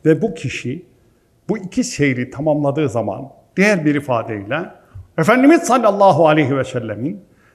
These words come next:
velayetinin kemalatından istifadeyi tamamlayınca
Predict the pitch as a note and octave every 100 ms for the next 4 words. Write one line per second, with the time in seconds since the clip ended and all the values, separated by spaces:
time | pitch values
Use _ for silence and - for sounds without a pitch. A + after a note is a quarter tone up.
0 | _ E3+ A#3 A#3+ B3 A#3+ C#4 G4+ F4+ -
1 | G#3 F#3+ E3 D3 C3 C3+ B2+ B2 B2 B2+
2 | - D3+ C3+ A#2+ A#2 A2 - D3 A#2+ A#2
3 | G#2+ G#2 F#2+ F2+ B2+